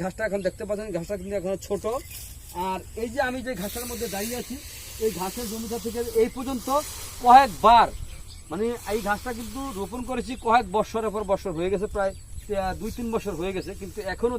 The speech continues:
দেখেন দেখতে কত সুন্দর সতেজ। এই ঘাসটি আরও কয়েক বছর থাকবে। তো যাই হোক, যদি আপনারা এই ইন্দোনেশিয়ান স্মার্ট নেপিয়ার ঘাসের পরিপক্ক কাটিং যদি সংগ্রহ করতে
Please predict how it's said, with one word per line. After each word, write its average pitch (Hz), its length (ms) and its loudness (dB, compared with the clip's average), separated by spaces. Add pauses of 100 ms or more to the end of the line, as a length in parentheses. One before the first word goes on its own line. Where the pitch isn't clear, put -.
দেখেন 208 200 -4 (480)
দেখতে 202 280 -4
কত 226 120 -6 (140)
সুন্দর 208 340 -2
সতেজ। 202 320 -2 (580)
এই 190 120 -2
ঘাসটি 190 240 -4 (120)
আরও 214 140 0 (100)
কয়েক 196 240 2
বছর 175 160 -6 (100)
থাকবে। 156 260 -2 (640)
তো - 40 -6 (100)
যাই 202 180 6
হোক, 277 80 2 (160)
যদি 208 160 0 (120)
আপনারা 226 260 2 (260)
এই 202 100 4 (500)
ইন্দোনেশিয়ান 233 440 0 (140)
স্মার্ট 220 320 0
নেপিয়ার 202 380 -2
ঘাসের 170 260 -2 (100)
পরিপক্ক 226 460 0 (180)
কাটিং 226 220 0 (100)
যদি 196 140 -6 (120)
সংগ্রহ 170 240 -4 (100)
করতে 202 200 -10